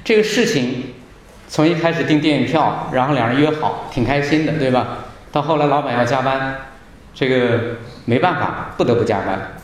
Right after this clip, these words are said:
然后也处理了，是不是？从事情层面上来讲，处理了没有？解决了没有？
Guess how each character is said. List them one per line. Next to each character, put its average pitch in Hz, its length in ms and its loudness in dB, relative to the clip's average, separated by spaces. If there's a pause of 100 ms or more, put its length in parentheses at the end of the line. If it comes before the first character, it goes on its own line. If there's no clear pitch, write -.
(560)
然 120 160 0
后 139 120 0
也 117 140 -4
处 120 240 2
理 120 140 2
了， - 120 -2 (640)
是 - 120 0
不 123 80 0
是？ 107 460 -2 (420)
从 180 180 0
事 262 180 0
情 202 140 2
层 147 160 0
面 143 180 2
上 139 120 0
来 120 120 0
讲， 117 180 -2 (160)
处 139 160 0
理 160 120 4
了 110 100 2
没 107 100 2
有？ 104 80 0 (2250)
解 135 160 2
决 131 120 2
了 160 60 2
没 151 140 2
有？ 127 60 0